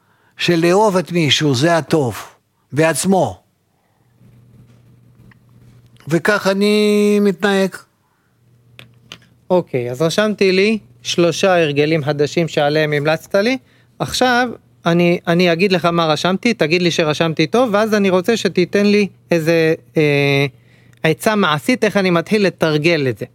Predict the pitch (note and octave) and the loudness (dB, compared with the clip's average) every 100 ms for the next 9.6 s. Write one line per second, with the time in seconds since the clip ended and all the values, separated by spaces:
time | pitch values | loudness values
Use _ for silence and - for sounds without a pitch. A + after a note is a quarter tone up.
0 | _ _ - - - D#3+ F3+ F3 A3+ G#3+ | _ _ -20 -12 -2 0 2 0 0 2
1 | F#3+ D#3+ D#3 D#3+ - E3+ G3 G3 - G3 | 2 2 2 0 0 0 0 -2 -2 0
2 | F3 E3+ - D#3 C#3+ C#3 D#3 F3+ _ _ | 2 0 0 -2 0 0 -2 -6 _ _
3 | _ D#3 D#3 G#3 F#3+ F3 F3 C#3+ F3 - | _ -4 -2 0 0 0 0 0 0 -2
4 | - F3 C#3+ A2 _ - - - D3+ C#3+ | -2 -2 -2 -4 _ -20 -20 -4 -2 0
5 | - D3 C3+ D3+ F3+ C#3 C#3 - E3 D3+ | 0 0 2 2 2 0 0 0 0 0
6 | C3 B2 B2 D3+ F#3+ - - - D3+ D3+ | 0 0 0 0 -2 -8 -20 -6 -2 0
7 | F#3 F#3 - E3 D#3+ D#3+ D#3 F3 D#3+ D3+ | 0 0 -2 0 0 0 0 0 -2 -2
8 | D#3+ D#3+ D#3 C3+ E3 E3+ D#3+ C#3+ C#3 C#3 | -2 -2 -2 -2 -2 0 -2 -2 -2 0
9 | C#3 C#3 C3 - D#3+ | 0 0 -2 0 -2